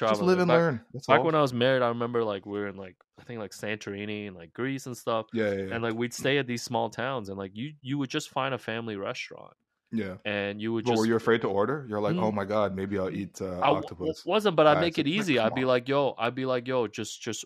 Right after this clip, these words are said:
Speaker 2: um, just give us the three plates that you would wanna eat." Like, we just make it easy.
Speaker 1: Yeah, yeah, that's fair. That's fair.
Speaker 2: You know,
Speaker 1: No, I, I
Speaker 2: like,
Speaker 1: get that. I get that.
Speaker 2: but
Speaker 1: I,
Speaker 2: that's
Speaker 1: I
Speaker 2: the
Speaker 1: get that
Speaker 2: same
Speaker 1: idea
Speaker 2: as
Speaker 1: for
Speaker 2: someone
Speaker 1: sure.
Speaker 2: bringing you to dim sum and being like, "Yo, Will, like, you order for us." It's the same.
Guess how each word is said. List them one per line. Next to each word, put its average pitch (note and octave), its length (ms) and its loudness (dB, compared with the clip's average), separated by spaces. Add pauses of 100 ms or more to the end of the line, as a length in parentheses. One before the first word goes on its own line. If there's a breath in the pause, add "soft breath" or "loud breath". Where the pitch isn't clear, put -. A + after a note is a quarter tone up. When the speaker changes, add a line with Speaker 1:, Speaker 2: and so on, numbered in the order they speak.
(100)
Speaker 2:
um, G#2 440 -2
just - 240 -8 (180)
give A#2 200 0
us D3 180 -2
the C#3+ 100 -4
three A#2 260 -2
plates G#2+ 360 -4
that G2 140 -8
you G2+ 160 -10
would G2+ 140 -4
wanna F#2 280 -10
eat." G#2+ 280 -16 (100)
Like, A2 200 -6
we B2+ 140 -6
just D3 160 -10
make D3+ 220 -8
it C3 80 -8
easy. C3+ 320 -8
Speaker 1:
Yeah, A#2+ 200 6 (220)
yeah, D3 160 6
that's C#3 160 0
fair. F#2+ 280 0
That's - 140 -8
fair. A2+ 100 -6
Speaker 2:
You C#3 80 0
know, B2+ 180 4
Speaker 1:
No, D#3+ 60 2
I, C#3 240 8
I - 20 6
Speaker 2:
like, - 20 4
Speaker 1:
get B2 180 4
that. F#2+ 180 0
I C3+ 80 6
get C3+ 180 4
that. G#2+ 80 4
Speaker 2:
but G#3 80 8
Speaker 1:
I, - 60 4
Speaker 2:
that's B3 200 10
Speaker 1:
I - 20 2
Speaker 2:
the - 60 4
Speaker 1:
get A3 100 4
that A#3+ 100 8
Speaker 2:
same B3+ 40 10
Speaker 1:
idea B3 200 6
Speaker 2:
as - 60 -2
Speaker 1:
for - 0 -
Speaker 2:
someone A3 320 4
Speaker 1:
sure. - 20 -10
Speaker 2:
bringing F#3 320 2
you F#3+ 140 0
to E3+ 100 2
dim E3 240 0
sum A2+ 280 -2
and G#2+ 140 -6
being A2 240 -2
like, A2 220 -4
"Yo, B2+ 180 -2
Will, G#2 400 0
like, F#2 240 -10 (160)
you A2+ 240 0
order - 360 -8
for - 280 -18
us." - 180 -20
It's D3 120 -6
the B3+ 80 -4
same. C4+ 520 -4